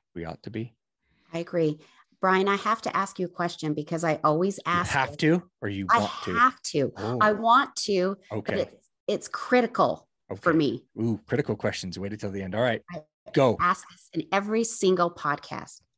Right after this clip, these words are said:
Speaker 2: What does America mean to you?
Speaker 1: It means that I can,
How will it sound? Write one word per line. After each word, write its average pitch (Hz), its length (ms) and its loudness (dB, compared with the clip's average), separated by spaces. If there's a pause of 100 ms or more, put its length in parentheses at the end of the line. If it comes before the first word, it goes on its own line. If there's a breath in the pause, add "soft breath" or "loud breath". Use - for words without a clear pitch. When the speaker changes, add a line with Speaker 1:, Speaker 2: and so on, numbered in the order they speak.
(520)
Speaker 2:
What 170 420 2
does 220 220 0
America 170 640 0
mean 147 460 0
to - 120 -10
you? 185 400 -4 (1000)
Speaker 1:
It 135 240 4
means 131 480 2
that - 180 -4 (100)
I 120 800 0 (1900)
can, 101 580 -4